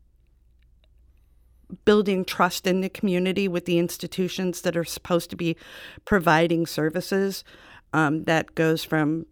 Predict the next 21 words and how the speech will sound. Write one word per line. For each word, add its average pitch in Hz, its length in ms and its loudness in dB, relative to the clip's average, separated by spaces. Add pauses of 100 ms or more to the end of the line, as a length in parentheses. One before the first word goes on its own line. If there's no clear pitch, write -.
(100)
the 160 80 -4
local 165 340 4
police 160 300 0
department 160 680 -2 (200)
to - 120 -14
the 151 160 0
Illinois 165 320 2
State - 340 -4
Police 139 600 -4 (100)
to - 140 -8
the - 80 -6
prosecutors 160 1000 0 (540)
to 196 380 0
the - 60 -10
city 226 300 0
government, 160 720 0 (500)
um, 160 360 2 (880)
and 180 280 4
the 190 40 4
housing 196 440 -2
authority 135 640 -2